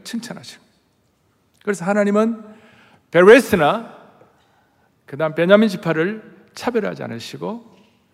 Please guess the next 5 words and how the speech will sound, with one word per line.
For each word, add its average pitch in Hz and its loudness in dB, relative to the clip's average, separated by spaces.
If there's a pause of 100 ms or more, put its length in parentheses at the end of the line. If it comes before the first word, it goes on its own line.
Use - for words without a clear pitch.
(340)
하나님의 160 -10
방식으로 151 -10 (300)
그들을 139 -8
쓰신 143 -14
것을 156 -10